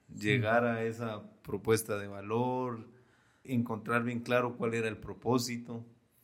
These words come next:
Speaker 2: Entonces, eso es tal vez lo que también les decimos a las personas, que no veamos como un gasto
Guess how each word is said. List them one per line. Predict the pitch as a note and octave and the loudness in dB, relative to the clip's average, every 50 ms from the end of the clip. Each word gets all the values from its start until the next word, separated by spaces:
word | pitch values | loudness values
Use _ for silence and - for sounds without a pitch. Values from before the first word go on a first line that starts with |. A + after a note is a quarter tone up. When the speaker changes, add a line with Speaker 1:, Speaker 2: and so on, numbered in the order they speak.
| _ _ _ _ _ _ _ - | _ _ _ _ _ _ _ -4
Speaker 2:
Entonces, | B2+ A#2 A#2 B2 B2+ C3+ D3+ C#3+ - - - - - | -4 -2 0 2 4 4 4 4 4 0 -4 -6 -2
eso | - D3+ C#3+ D3+ | -2 -2 0 0
es | E3 D#3 - - - - | -4 -6 -6 -6 4 6
tal | B2+ A2+ A2+ | 8 8 10
vez | B2+ C3+ C3 C3+ - - - | 8 8 6 6 2 -2 -2
lo | C3+ C3 B2+ | -2 -4 -4
que | A#2 A2+ | -4 -6
también | G2 - A2+ G#2+ A2+ A#2+ C3 C3+ | -2 0 0 0 2 2 0 0
les | C3+ C3 | 0 0
decimos | C#3 A2+ G#2 A2+ A#2 C3 C3 C3+ | -2 -2 -2 -2 -2 0 0 2
a | B2+ | 2
las | A#2 G#2+ - | 2 0 0
personas, | - G#2+ G2+ F#2+ A2 B2 C#3 D#3 D3+ C#3+ | -4 -4 -2 0 0 2 2 2 0 -2
que | - - A2+ G#2 | -4 -4 -4 -2
no | A2 A#2 A#2+ | 0 0 2
veamos | B2 B2 B2+ C3 C#3 C#3 C#3 C#3 | 2 2 0 0 0 -2 -4 -4
como | C3+ - A2 G#2 G#2 G#2 G#2 G#2 G#2+ | -4 -4 -2 -2 -2 -2 -4 -4 -4
un | A#2 A#2+ B2 A#2+ A#2 | -2 -2 -4 -4 0
gasto | A#2+ - C3 C#3 C#3+ C#3+ - - - A#2+ G#2+ G2+ | 8 12 12 12 12 8 4 -2 -4 -6 -6 -6